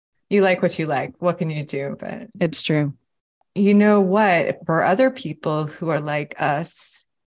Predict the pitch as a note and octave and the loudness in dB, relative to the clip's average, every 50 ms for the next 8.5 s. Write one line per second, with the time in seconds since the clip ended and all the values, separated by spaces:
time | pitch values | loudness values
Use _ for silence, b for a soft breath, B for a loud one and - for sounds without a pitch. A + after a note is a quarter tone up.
0 | _ _ _ _ _ _ _ _ - F#3 F3 D#3 C#3+ C#3 C#3 C#3+ D#3 D3 D#3 - | _ _ _ _ _ _ _ _ 0 0 2 2 0 -2 -2 -4 -8 -10 -12 -8
1 | _ - - - - - - - _ _ _ _ _ _ - F#3+ F#3 F3+ F#3 F3+ | _ -6 -4 -4 -4 -8 -8 -10 _ _ _ _ _ _ 0 0 2 2 2 2
2 | E3+ D#3+ - - A3 B3 B3+ A3 F3+ E3+ E3+ E3 E3 - D#3+ C#3+ C#3+ - G3 G3+ | 0 -2 0 -2 0 0 2 2 2 2 2 0 0 0 0 0 0 0 -2 -2
3 | G3 - A#3+ A3+ G#3+ - G#3+ - - - - G3 G3 G3+ G3+ G3 - - - B | 0 0 -2 -2 0 -2 -2 -2 -2 -2 0 2 2 2 2 0 -2 -4 -6 B
4 | B B B B B B _ F3 F3 F#3+ G3 G3 G3+ G3+ G3+ - - - E3 E3 | B B B B B B _ -2 2 4 4 4 2 0 -2 -6 -4 -2 -2 -2
5 | D#3 - - D#3 D#3 D#3 D3+ D#3 D3+ D3 - _ - E3 D#3 D#3+ F3+ F#3 G3 F#3+ | -2 -2 -2 0 0 2 2 0 0 -2 -4 _ -4 -2 0 2 4 4 2 2
6 | F#3+ F3 D#3 D3+ D3+ D3+ D#3+ D#3 D3+ - - D#3+ D3+ D3 D3 C#3+ C#3+ D3 - C#3+ | 2 2 2 2 2 2 0 -2 -4 -8 -6 -2 -2 0 0 0 -2 -2 -2 -2
7 | C#3 C#3 C#3 - D3 D3 C#3 C#3 C3 - D3+ C#3 C3 C#3 C3+ C3+ C3 - E3+ F3 | -2 -2 -2 -4 -4 -4 -4 -6 -6 -6 -6 -6 -4 -2 -2 -2 -2 0 0 2
8 | G3 A3 A3+ A3+ - - - - - | 2 2 0 -2 -6 -8 -8 -8 -12